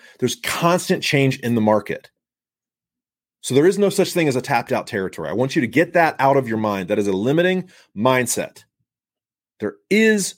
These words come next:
no tapped out territory. Okay? Again, caveat. You might sell a widget, and let's say you only have, like, a hundred targets, and if you sell a hundred widgets,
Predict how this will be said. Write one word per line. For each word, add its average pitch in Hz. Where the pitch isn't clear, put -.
no 135
tapped 147
out 127
territory. 95
Okay? 151
Again, 120
caveat. 120
You 135
might 143
sell 143
a 120
widget, 107
and 107
let's 117
say 123
you 120
only 120
have, 113
like, 104
a 107
hundred 131
targets, 95
and 95
if 87
you 127
sell 117
a -
hundred 120
widgets, 107